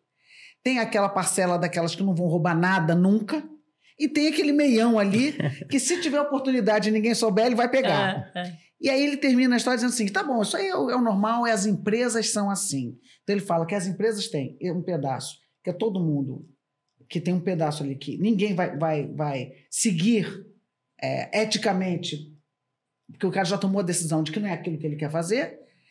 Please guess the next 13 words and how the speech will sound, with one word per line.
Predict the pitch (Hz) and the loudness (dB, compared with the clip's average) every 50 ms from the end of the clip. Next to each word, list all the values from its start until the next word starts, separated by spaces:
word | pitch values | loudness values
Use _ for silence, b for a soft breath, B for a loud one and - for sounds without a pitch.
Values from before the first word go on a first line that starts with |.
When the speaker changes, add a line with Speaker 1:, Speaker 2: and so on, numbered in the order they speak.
| B B B B | B B B B
Speaker 1:
mas | - 294 - | -2 -2 0
tem | - 277 | 2 2
um | 285 285 269 220 | 4 4 4 2
bolão | 285 320 311 277 262 269 277 269 262 | 2 2 2 4 4 4 4 4 2
ali | 240 226 220 262 | 2 2 0 0
que | 254 - 262 | -2 -2 -2
vai | 226 233 226 233 | 0 0 2 2
migrar | 233 247 277 226 214 220 214 220 | 2 2 0 0 2 0 0 0
pra | 220 247 247 247 | 0 -2 -4 -4
cá | 247 - 254 262 - - - | -2 -4 -2 -2 -2 -2 0
ou | 247 262 269 269 | 0 0 0 0
pra | 285 277 - | -2 -2 -2
lá. | - 214 175 147 127 - - | 0 0 0 -2 -4 -6 -12